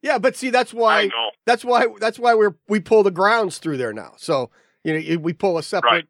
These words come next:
Speaker 2: Right.
Speaker 1: uh, you know, equipment ground just for that reason. So at least if it's
Speaker 2: Sure.
Speaker 1: done correctly.
Speaker 2: And, and, and the other thing too, and, and, and this is newer, but it's, it's real important. On your water heater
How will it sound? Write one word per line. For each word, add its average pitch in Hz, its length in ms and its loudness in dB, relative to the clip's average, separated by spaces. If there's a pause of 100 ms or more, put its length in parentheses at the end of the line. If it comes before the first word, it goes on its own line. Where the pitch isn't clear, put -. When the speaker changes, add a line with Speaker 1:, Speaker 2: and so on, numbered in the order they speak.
Speaker 2:
Right. 156 140 -8
Speaker 1:
uh, - 80 -14
you 165 120 -4
know, 139 120 -2
equipment 147 400 -4
ground 120 280 -2
just 143 300 -6
for 135 160 -2
that 120 220 -4
reason. 135 420 -8 (220)
So 95 300 -8 (560)
at 127 120 -2
least 151 220 -4
if 190 180 -4
it's 190 100 -2
Speaker 2:
Sure. - 80 2
Speaker 1:
done 190 180 0
correctly. 160 380 -4
Speaker 2:
And, 156 80 -4
and, 160 220 -4 (1700)
and - 100 -8
the 143 140 0
other 175 200 4
thing 135 220 -2
too, 147 240 0
and, 117 160 -2
and, 120 160 -2 (160)
and 113 60 -2 (200)
this 151 120 -2 (100)
is 117 120 -6 (100)
newer, 143 420 -2
but 110 160 -2
it's, 98 240 -4
it's 104 180 -12
real 127 200 -6
important. 123 500 -4 (640)
On 147 120 0
your 135 220 -2
water 131 560 0
heater 160 380 0